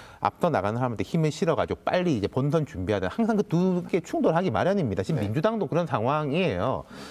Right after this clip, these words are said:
Speaker 1: 근데 국민의힘에서 앞으로 경선 구도가, "야, 드라마를 만들어가지고 말이지, 일 프로, 이 프로 되는 사람이 맨 앞 사람 꺾으면은 이게 재밌고 이길 수 있을 거야."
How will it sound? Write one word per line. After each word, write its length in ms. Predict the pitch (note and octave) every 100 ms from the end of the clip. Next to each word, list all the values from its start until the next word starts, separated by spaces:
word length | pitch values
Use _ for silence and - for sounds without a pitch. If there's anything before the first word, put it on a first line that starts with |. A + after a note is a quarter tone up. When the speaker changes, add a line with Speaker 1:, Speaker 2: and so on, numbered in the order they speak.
| - -
Speaker 1:
근데 280 | A3 C4+
국민의힘에서 1400 | A#2+ - A3 A#3+ A3+ F#3 D#3+ D#3+ D3+ C#3 C3+ C3 B2+ B2
앞으로 340 | B2+ D#3 - C#3
경선 360 | C#3 D#3 C#3+
구도가, 540 | - D#2+ F#2 B2+ A2 - -
"야, 160 | - - - -
드라마를 420 | F#2+ A2+ A2 D2
만들어가지고 600 | B1+ C2+ E2+ C#2 C#2 -
말이지, 560 | C2 C2+ - C3+ E2 - - - -
일 100 | C3+
프로, 180 | - A2
이 120 | D#2
프로 200 | - A2
되는 260 | F2+ D#2+ D#2+
사람이 460 | E2+ C#2 E2 A#2 C2
맨 180 | - G#2
앞 120 | A2+
사람 200 | B2 F2+
꺾으면은 640 | A#2+ - F2+ E2 G#2 F#2+ - - -
이게 100 | A2
재밌고 440 | - F2+ A2 - -
이길 200 | C3+ A2+
수 120 | -
있을 180 | - G#2
거야." 160 | -